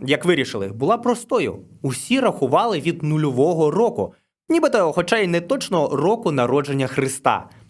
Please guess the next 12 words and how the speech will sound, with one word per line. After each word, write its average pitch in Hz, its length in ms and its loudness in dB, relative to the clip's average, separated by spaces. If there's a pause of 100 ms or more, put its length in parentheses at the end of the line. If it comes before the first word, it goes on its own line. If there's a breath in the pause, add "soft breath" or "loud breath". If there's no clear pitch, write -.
(320)
Але 135 540 2
з'явилася 127 580 0
інша 240 460 0
думка, 190 440 0 (200)
що - 200 0
потрібно 151 520 0
було 160 260 2
рахувати 127 600 0
від 117 160 -4
року 160 420 0
смерті 156 640 0
Христа. 120 520 -2